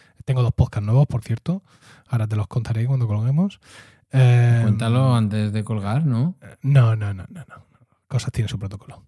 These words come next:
Speaker 1: Y
Speaker 2: Ah, que no los has presentado todavía.
Speaker 1: No, no, no, que va.
Speaker 2: Vale, vale.
Speaker 1: Y, y todo eso, y decir que yo voy a seguir hablando de tecnología y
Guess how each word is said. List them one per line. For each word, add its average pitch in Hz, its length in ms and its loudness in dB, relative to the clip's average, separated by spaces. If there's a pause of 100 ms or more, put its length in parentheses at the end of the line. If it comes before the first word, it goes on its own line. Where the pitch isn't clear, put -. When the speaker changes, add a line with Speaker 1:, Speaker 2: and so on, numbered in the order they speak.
(680)
Speaker 1:
Y 160 460 8
Speaker 2:
Ah, 151 500 6
que 120 100 4
no 131 200 6
los 147 160 4
has 139 120 0
presentado 123 460 0
todavía. 98 480 -4 (400)
Speaker 1:
No, 156 260 10
no, 139 140 8
no, 131 160 4
que 120 80 0
va. 117 160 0 (320)
Speaker 2:
Vale, 98 200 -8
vale. 95 280 -8 (240)
Speaker 1:
Y, 160 400 6
y 143 140 2
todo 170 280 8
eso, 220 340 4 (520)
y 139 380 -4 (100)
decir 123 300 0
que 110 260 -4
yo 107 100 -4
voy 135 80 4
a 139 60 2
seguir 139 160 2
hablando 143 240 6
de 135 60 4
tecnología 190 640 2
y 120 260 -2